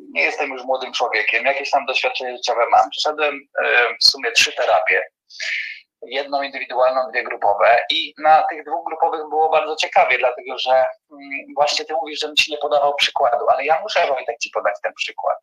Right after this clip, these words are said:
Mamy sytuację taką, w której kobieta pozostaje w toksycznym związku ze swoim mężem.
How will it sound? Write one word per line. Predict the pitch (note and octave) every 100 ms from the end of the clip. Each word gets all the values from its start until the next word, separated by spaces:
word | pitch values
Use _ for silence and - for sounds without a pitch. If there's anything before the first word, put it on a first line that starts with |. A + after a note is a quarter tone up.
| _ _ - - -
Mamy | C#3 F3+ A3 A3+ -
sytuację | - F#3 D#3 D#3+ D#3+ D#3
taką, | - - - - - - _ _
w | -
której | D#3 D#3 D3+
kobieta | D3+ D3+ E3+ F3+ F#3 F#3
pozostaje | D#3+ D#3 D3 F3 E3+ D#3+
w |
toksycznym | - - - - E3 D3+
związku | C3 C#3 - -
ze | G#2
swoim | - C#3 C3 B2+
mężem. | - - -